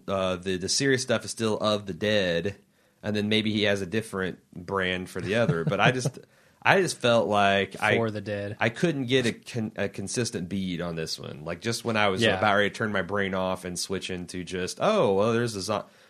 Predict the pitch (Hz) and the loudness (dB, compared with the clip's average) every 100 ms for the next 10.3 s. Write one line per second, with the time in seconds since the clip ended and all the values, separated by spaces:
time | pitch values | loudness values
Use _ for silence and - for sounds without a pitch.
0 | _ - 107 123 127 - 135 127 113 104 | _ -4 4 6 4 2 -2 0 2 4
1 | 98 92 - - _ _ _ - 98 92 | 2 0 -6 -20 _ _ _ -4 0 2
2 | 90 90 98 - 135 135 - 127 117 107 | 0 -2 -4 4 6 6 4 -4 -2 0
3 | 120 113 110 95 113 113 101 92 110 117 | 2 2 0 -2 0 0 -2 -2 2 2
4 | 113 95 82 - 127 117 107 101 104 101 | 2 -2 -4 -2 2 2 2 0 2 2
5 | 95 87 82 87 85 85 - - _ _ | 2 0 -2 -2 -4 -4 -8 -14 _ _
6 | - - - 233 202 180 226 240 214 202 | -20 -14 -2 0 2 2 0 2 2 4
7 | 156 147 143 123 117 117 120 101 113 117 | 4 4 2 2 4 4 4 0 0 0
8 | 113 110 107 135 135 104 - 101 98 120 | 0 -2 0 2 2 0 -4 -6 -6 -6
9 | 113 120 135 135 117 120 120 110 101 113 | -4 -2 -2 0 2 2 2 -2 -2 0
10 | 123 98 95 | 0 -2 -6